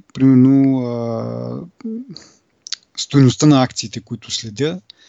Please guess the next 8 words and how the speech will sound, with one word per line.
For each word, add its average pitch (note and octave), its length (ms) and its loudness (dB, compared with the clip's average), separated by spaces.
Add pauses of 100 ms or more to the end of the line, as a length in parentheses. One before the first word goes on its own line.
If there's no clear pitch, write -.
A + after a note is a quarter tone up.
(100)
се - 180 -2
променя. A#2+ 360 2
Тоест - 340 -8
не C#3+ 500 2
е, B2+ 100 -8 (680)
не A#2+ 180 -2
с-, - 220 -8
не A#2+ 560 0